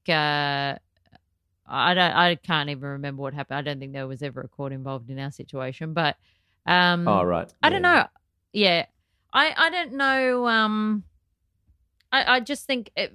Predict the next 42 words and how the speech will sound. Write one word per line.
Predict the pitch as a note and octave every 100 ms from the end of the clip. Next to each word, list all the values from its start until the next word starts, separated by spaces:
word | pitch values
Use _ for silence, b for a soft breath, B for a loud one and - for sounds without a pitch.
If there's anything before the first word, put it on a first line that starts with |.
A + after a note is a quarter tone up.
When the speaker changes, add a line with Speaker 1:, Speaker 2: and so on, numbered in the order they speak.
| G2+
Speaker 1:
I | F3 G#3+
just | B3 -
thought | A#3+
it | A3 G3+
was |
an | F#3+
interesting | G#3 F#3 - - G3+ G3+ G3 F3 _ _ _ -
point | C4 F#3+ - - _
because | G3 - G3 F#3+ F3 - - _ _ _ _
I've, | - F#3 E3+
I've | E3+
seen | - F#3+ F#3
friends | G3 F#3+ E3
of | F#3
mine | F3+ F3+ F3+ F3+
in | F3+ E3
custody | G3 F3 - F#3 F#3
battles | F3+ F3+ F#3 F3 -
who | F3 D#3+ D#3 D3+
only | E3 D#3+ E3
get | D3+ E3+ E3 -
the | E3
kid | - F3+ E3+ D3
for | - E3 D#3+ D#3 C#3+
two | - F3+
days | E3+ D#3+
a | D#3+
week | E3+ F3+ E3+
and | F3 D#3+
it's | D3+ -
a | D#3+ D3+ D3 - _ _ _ _
fight | - F#3+ E3+
and | F3
a | D#3+
half | F3 F3+ F3+ -
and | E3+
there's, | E3+ E3 - -
you | F#3 E3+
know, | E3
there's | F3 D#3
no | F#3+ G3 F#3+ F3+ E3+ D#3+ _ _ _ _ _ _
huge | - - A#3 A3 G#3 E3 - - -